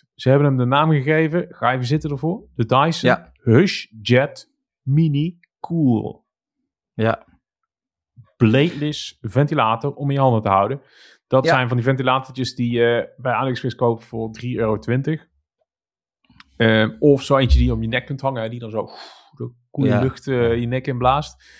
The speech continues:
Speaker 2: Ehm, maar dan op zijn, op zijn Dysons. Het ziet er wel s-, strak uit, maar laat me ook wel denken aan,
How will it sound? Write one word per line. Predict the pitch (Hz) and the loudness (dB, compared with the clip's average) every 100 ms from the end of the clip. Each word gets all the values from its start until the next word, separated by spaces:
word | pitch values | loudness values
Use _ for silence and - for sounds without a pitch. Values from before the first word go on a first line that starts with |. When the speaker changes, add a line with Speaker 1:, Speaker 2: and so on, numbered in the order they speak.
| - - _ _ _ _ | -20 -20 _ _ _ _
Speaker 2:
Ehm, | 131 131 131 131 123 - _ _ _ | 0 2 2 0 -2 -6 _ _ _
maar | - 151 151 | 0 2 4
dan | 156 147 - | 4 2 -2
op | 143 - | -8 -6
zijn, | - 123 117 | -4 -2 -4
op | 135 | -2
zijn | 160 | 2
Dysons. | 123 107 127 208 190 - | 4 4 2 -6 -12 -14
Het | 139 | -6
ziet | 202 185 | -2 0
er | 156 | 2
wel | 147 127 _ _ _ _ | 0 -2 _ _ _ _
s-, | 151 _ | -20 _
strak | _ - 156 143 | _ -10 -6 -4
uit, | 156 - | -4 -2
maar | 135 139 | -4 -4
laat | 127 135 139 | -4 -4 -2
me | |
ook | 143 147 | -4 -4
wel | 131 | -2
denken | 135 131 123 | 0 0 -2
aan, | 117 120 120 | -2 -2 -6